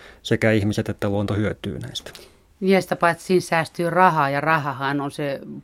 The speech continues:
Speaker 2: paras ohjusti monessa asiassa, kun ei tarvitse maksaa sähkölaskuja siitä, että on valaistu ja tyhjiä toimistorakennuksia kaksikymmentäneljä seitsemän.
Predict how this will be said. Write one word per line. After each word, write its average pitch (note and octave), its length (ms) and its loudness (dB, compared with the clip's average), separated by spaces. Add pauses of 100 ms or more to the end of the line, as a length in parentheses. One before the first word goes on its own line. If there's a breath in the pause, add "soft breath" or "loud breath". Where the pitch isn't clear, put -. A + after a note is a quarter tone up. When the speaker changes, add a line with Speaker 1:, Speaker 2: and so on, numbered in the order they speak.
Speaker 2:
paras D#3+ 340 4
ohjusti D3+ 480 -4
monessa D#3 460 -2
asiassa, D3+ 240 -8
kun F#3 100 2
ei F3+ 60 4
tarvitse F3 260 4
maksaa F3 280 2
sähkölaskuja D#3+ 760 2
siitä, D#3 300 -2
että D3 220 -2
on D3 100 0
valaistu D3+ 460 2
ja D3+ 180 2 (280 soft breath)
tyhjiä D3+ 400 2
toimistorakennuksia C#3 1080 0
kaksikymmentäneljä C#3+ 600 -6
seitsemän. - 580 -10